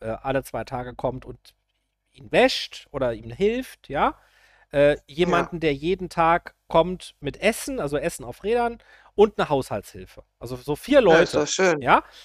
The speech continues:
Speaker 2: Das
Speaker 1: Und
Speaker 2: Beste, was er machen kann.
Speaker 1: genau, und ich hab gesagt, "Pass
Speaker 2: Also
Speaker 1: auf."
Speaker 2: ja, nicht im Pflegeheim gehen,
Speaker 1: Genau,
Speaker 2: nein,
Speaker 1: ich hab
Speaker 2: nein,
Speaker 1: gesagt,
Speaker 2: nein.
Speaker 1: "Pass auf, gib, nimm, ha, ha, du brauchst ein bisschen Bargeld zu Hause, gib jedem von dem,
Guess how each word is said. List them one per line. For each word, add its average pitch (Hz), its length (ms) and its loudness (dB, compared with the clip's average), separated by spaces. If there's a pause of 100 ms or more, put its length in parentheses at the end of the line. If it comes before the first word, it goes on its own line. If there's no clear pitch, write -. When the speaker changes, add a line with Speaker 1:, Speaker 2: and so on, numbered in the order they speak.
(280)
Speaker 2:
Das 190 160 6
Speaker 1:
Und - 60 -16
Speaker 2:
Beste, 190 300 2
was 175 180 0
er 165 100 2
machen 170 320 0
kann. 135 300 -2
Speaker 1:
genau, 185 300 8
und 170 80 -6
ich 196 60 0
hab 240 100 2
gesagt, 226 220 2
"Pass 220 160 -2
Speaker 2:
Also 240 160 6
Speaker 1:
auf." 165 40 8
Speaker 2:
ja, 170 180 4
nicht 202 200 0
im 175 100 -4
Pflegeheim 156 640 0
gehen, 143 220 6
Speaker 1:
Genau, 143 40 8
Speaker 2:
nein, 143 280 0
Speaker 1:
ich - 20 2
hab 143 100 0
Speaker 2:
nein, - 0 -
Speaker 1:
gesagt, 208 260 4
Speaker 2:
nein. - 0 -
Speaker 1:
"Pass 196 160 2
auf, 214 500 2 (120)
gib, 190 400 -8
nimm, 190 260 -2
ha, 160 200 -8
ha, 156 280 -6
du 156 120 -12
brauchst 190 300 0
ein - 40 -18
bisschen 180 260 -8
Bargeld 214 420 0
zu 233 160 -8
Hause, 262 420 -6 (400)
gib - 240 -6
jedem 302 540 -2
von 180 320 -4
dem, 262 460 -4